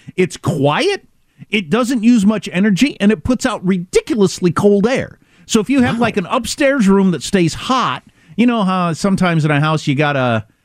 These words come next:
Speaker 1: you gotta make it so freezing cold on the lower level to make the upstairs sleepable or whatever. You put a window air conditioner in one of these new ones in there. So anyway, looked into the new U-shaped window A C.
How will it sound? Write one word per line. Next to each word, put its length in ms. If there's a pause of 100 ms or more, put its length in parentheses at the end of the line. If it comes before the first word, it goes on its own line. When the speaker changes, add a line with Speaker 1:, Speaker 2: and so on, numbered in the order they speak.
(280)
Speaker 1:
you 100
gotta 140
make 160
it 80
so 180
freezing 580
cold 360
on 100
the 60
lower 340
level 300
to 60
make 180
the 100
upstairs 520
sleepable 640
or 120
whatever. 500 (240)
You 100
put 160
a 40
window 540
air 100
conditioner 380
in 60
one 120
of 60
these 180
new 140
ones 180
in 80
there. 100
So 140
anyway, 260
looked 240
into 220
the 200
new 340 (220)
U-shaped 640
window 500
A 180
C. 540